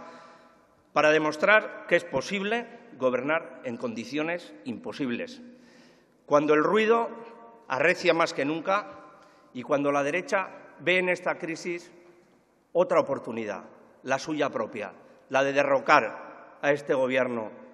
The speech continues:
la de intentar acabar con un gobierno por encima de los intereses de todos los españoles y de todas las españolas. Solo les mueve eso,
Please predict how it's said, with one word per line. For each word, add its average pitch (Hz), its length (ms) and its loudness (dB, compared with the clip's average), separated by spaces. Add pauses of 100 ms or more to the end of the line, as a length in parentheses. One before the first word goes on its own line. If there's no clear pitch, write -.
la 131 160 0
de 147 60 0
intentar 151 440 0
acabar 175 400 0
con 170 180 -2
un 170 120 -2
gobierno 190 580 2 (520)
por 175 140 6
encima 175 480 2
de 147 100 0
los 147 180 -2
intereses 165 480 -2
de 165 100 -4
todos 180 220 0
los 170 140 0
españoles 175 600 0
y 180 40 -4
de 160 100 0
todas 165 200 2
las 156 160 0
españolas. 139 680 -2 (560)
Solo 208 640 4
les 143 280 0
mueve 175 560 0
eso, 127 400 -2